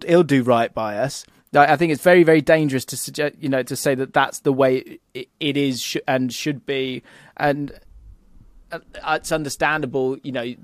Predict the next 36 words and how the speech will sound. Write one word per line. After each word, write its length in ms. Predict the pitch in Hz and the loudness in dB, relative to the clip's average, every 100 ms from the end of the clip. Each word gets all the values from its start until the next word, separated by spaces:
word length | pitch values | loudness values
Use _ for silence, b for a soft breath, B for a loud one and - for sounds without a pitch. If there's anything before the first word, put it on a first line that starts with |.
| - | -10
people 300 | 135 127 135 | -8 -6 -6
kind 180 | - 123 | -4 -4
of 100 | 117 | 0
roll 160 | 127 | 2
their 160 | 127 131 | 2 2
eyes 260 | 131 127 139 | 2 2 -2
sometimes 480 | - 135 123 123 | -8 -6 -4 -6
at 140 | 131 - - | -8 -14 -12
that, 180 | 95 - _ _ B B B | -12 -12 _ _ B B B
the 80 | _ - | _ -18
Q-, 100 | - | -18
Qatari 380 | - - 143 127 | -14 -2 0 0
state 240 | - 135 127 | -2 -4 -4
and 120 | 127 | -4
having 240 | 127 131 | -4 -4
that 140 | 127 131 | -6 -4
unlimited 400 | 131 127 - 139 | -6 -6 -8 -2
wealth. 420 | 143 123 - - b b b b _ | -2 -2 -6 -20 b b b b _
But 380 | 143 131 - - - _ _ _ _ - | -2 -2 -2 -14 -20 _ _ _ _ -8
I, 100 | - - | -2 4
I 120 | 143 | 4
would 160 | 139 | 4
be 140 | 135 139 | 2 0
intrigued 380 | 127 - 151 123 | 0 -2 -2 -4
to 80 | 123 | -4
see 280 | 156 139 | 0 0
how 260 | 120 127 127 | 0 0 0
they 300 | 123 131 135 | 0 0 0
would, 260 | 123 117 - | -2 -6 -10
how 240 | - 175 165 | 0 2 6
they 140 | 185 | 6
would 180 | 165 127 | 4 0
wanna 220 | 139 135 | 0 -2
play 320 | - 139 127 | -2 0 0
the 120 | 120 | 0
game 380 | 113 117 107 117 | -4 -6 -8 -16